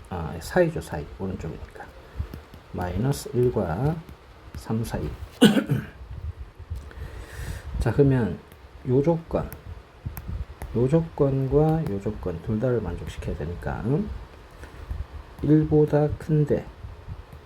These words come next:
마이너스 일보다 크면서 삼보다는 작아야 돼요.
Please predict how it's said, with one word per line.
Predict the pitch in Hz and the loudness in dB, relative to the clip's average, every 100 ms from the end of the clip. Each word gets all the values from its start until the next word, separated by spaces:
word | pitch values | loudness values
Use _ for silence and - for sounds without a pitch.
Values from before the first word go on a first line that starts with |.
| - - - | -6 -6 -4
마이너스 | 80 82 85 113 135 - | -2 -2 0 0 -2 -4
일보다 | 110 110 110 107 110 | 0 0 2 2 2
크면서 | 107 - 113 101 98 139 151 160 | -2 -4 -2 -2 0 2 4 2
삼보다는 | - 107 104 101 98 82 147 | 0 -2 0 -2 -4 0 -2
작아야 | - 80 73 | -2 -4 -4
돼요. | - | -6